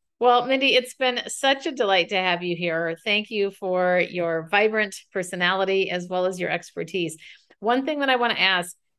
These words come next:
is there a tip that you wanted to offer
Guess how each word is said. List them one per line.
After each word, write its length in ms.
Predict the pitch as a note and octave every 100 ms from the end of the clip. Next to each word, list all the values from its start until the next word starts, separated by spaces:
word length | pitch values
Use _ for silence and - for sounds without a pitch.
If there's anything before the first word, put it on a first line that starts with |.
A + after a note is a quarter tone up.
| _ -
is 300 | A3 C4+ C4+
there 280 | C#4 C4+ B3+
a 220 | A3 A3+
tip 320 | A3+ - C4+ - _ _ _ -
that 180 | F#3+ F3
you 220 | G3 G#3
wanted 380 | G3+ G3 F#3+ F#3
to 160 | - F3+
offer 720 | F3+ F3+ - D#3+ D#3 D#3